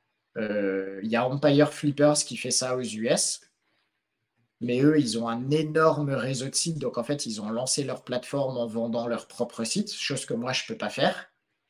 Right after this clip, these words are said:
Et au fil du temps, ils ont ouvert à la vente de sites d'autres personnes. Et donc, à cette époque-là, en fait, je les contacte.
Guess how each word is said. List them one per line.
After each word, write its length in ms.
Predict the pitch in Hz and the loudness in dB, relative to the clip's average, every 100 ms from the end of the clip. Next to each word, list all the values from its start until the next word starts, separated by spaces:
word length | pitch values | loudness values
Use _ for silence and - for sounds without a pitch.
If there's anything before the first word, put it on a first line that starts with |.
| _ _ _ - | _ _ _ 2
Et 280 | 147 170 170 | 6 6 4
au 80 | 147 | 0
fil 260 | - 160 | 2 -2
du 180 | 151 147 | 0 2
temps, 180 | 160 185 | 6 6
ils 200 | 170 127 | 4 2
ont 220 | 127 135 139 | -2 -4 -2
ouvert 560 | 135 160 196 - - _ _ _ _ _ _ _ _ | 4 6 6 0 -14 _ _ _ _ _ _ _ _
à 100 | 127 | -6
la 120 | 127 120 | -2 0
vente 320 | 147 165 160 | 2 0 -2
de 80 | 139 | -2
sites 300 | - 175 165 | 0 0 0
d'autres 300 | 151 151 156 | 0 0 -4
personnes. 440 | 127 - 104 - - _ _ _ _ _ _ - | -4 -4 -6 -8 -16 _ _ _ _ _ _ -8
Et 580 | 117 113 107 104 104 104 | -4 -4 -4 -6 -6 -6
donc, 240 | 113 - | -6 -2
à 60 | 117 | 2
cette 240 | 156 147 | 2 2
époque-là, 480 | 151 147 143 143 190 | 4 4 4 4 4
en 100 | 165 | 6
fait, 260 | 151 165 | 2 0
je 160 | - 117 | -2 -4
les 120 | 117 | -4
contacte. 640 | - 117 131 175 - - | -4 -6 0 0 -2 -14